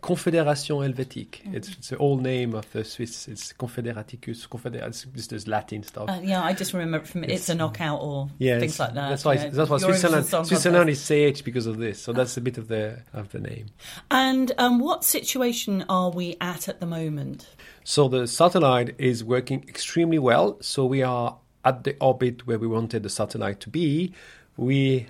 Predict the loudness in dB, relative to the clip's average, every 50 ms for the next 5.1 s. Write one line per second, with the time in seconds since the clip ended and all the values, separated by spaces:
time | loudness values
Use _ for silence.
0 | -2 0 0 0 0 0 0 2 2 2 2 0 0 2 2 4 4 2 2 -2
1 | -4 -4 -2 -2 -2 -2 0 0 0 0 0 -2 -2 -2 -2 -2 -2 -2 -2 0
2 | 0 2 0 0 -2 -2 -6 -6 -6 -4 -4 -4 -4 -4 -4 -2 -2 -2 0 -2
3 | -2 -4 -6 -8 -10 -10 -8 -8 -10 -8 -8 -8 -8 -2 0 2 2 4 2 0
4 | -2 -6 -8 -6 -8 -6 -4 -4 -4 -4 -2 -2 -2 -2 -2 -4 -4 -4 -4 -4
5 | -6